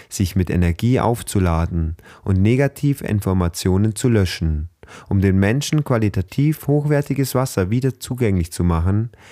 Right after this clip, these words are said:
entwickelte Viktor Schauberger Systeme, die den Bewegungen des Wassers in der Natur nachgebildet sind.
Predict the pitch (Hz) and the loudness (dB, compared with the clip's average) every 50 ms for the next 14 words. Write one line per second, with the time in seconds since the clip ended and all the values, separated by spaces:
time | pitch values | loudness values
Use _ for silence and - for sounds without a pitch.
0 | - - - - - 98 90 92 107 127 131 - 143 120 - 107 98 104 131 151 | -20 -18 -8 -2 -2 -2 0 0 0 0 0 0 -2 0 0 0 0 0 -2 -2
1 | - - - 151 143 - - 139 127 120 98 90 85 85 80 85 85 80 78 78 | -2 0 0 0 0 2 2 2 2 2 2 2 0 0 0 0 -2 -2 -2 -2
2 | - - 90 - - - - 135 139 131 107 90 80 78 78 85 - _ _ - | -2 -4 -4 -4 -4 -2 0 2 2 2 2 2 2 0 0 -4 -6 _ _ -20
3 | - - - - _ - 101 90 - 90 85 85 80 87 82 85 110 120 127 120 | -20 -20 -20 -12 _ -2 -2 0 0 0 0 2 2 0 0 2 2 2 2 2
4 | 135 139 139 139 139 143 139 123 98 90 - - 95 98 110 - 123 120 - - | 2 2 2 2 2 0 0 0 -2 -2 -2 -2 0 0 0 -2 -4 -4 -4 -4
5 | - 117 139 147 143 143 143 143 143 - 107 98 98 104 104 104 104 - - - | -2 0 2 2 2 2 0 -2 -2 -2 0 2 2 2 2 0 -2 -6 -14 -16
6 | _ - 90 92 87 87 82 - - 92 78 85 82 78 80 78 - - - 82 | _ -2 0 0 2 0 -2 -2 -4 -4 -2 0 0 0 -2 -2 -4 -4 -2 -2
7 | 78 76 78 - - | -2 -2 -6 -8 -14